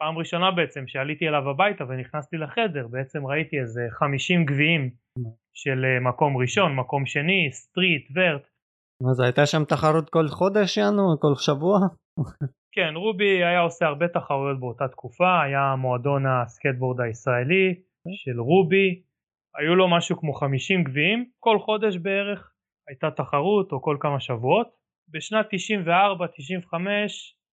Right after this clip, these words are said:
Speaker 1: התחלתי בעצם, אה, להכיר את הספורטק בזכות, אה, יוסי שאול. הייתי משלם עשרים שקל לשעה, שלושים שקל לשעה, רציתי לדעת לנסוע רמפות,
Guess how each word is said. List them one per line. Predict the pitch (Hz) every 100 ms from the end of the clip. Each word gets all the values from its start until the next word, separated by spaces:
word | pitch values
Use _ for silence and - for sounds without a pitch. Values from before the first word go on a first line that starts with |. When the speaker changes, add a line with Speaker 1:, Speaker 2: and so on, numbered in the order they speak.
| _ _ _ 160
Speaker 1:
התחלתי | - - 175 175 185 185 185 180 156
בעצם, | 156 160 175 165
אה, | 156 151
להכיר | 147 143 185
את | 175
הספורטק | 175 - 151 131 131 135 - _ _ _
בזכות, | 139 - - 160 147 -
אה, | 147 135
יוסי | 139 147 165
שאול. | - 131 110 131 - _ _ 160
הייתי | 180 190
משלם | 196 175 170 170 180 175 175 170
עשרים | 143 - 175
שקל | 156 170 165
לשעה, | 151 139 - 147 185 180 175
שלושים | - 143 - 170
שקל | 143 160 165
לשעה, | 156 143 - 160 180 190 185 - _
רציתי | 151 139 214 190 - 208 208 208 190
לדעת | 160 151 180 175
לנסוע | 143 175 160
רמפות, | 160 165 127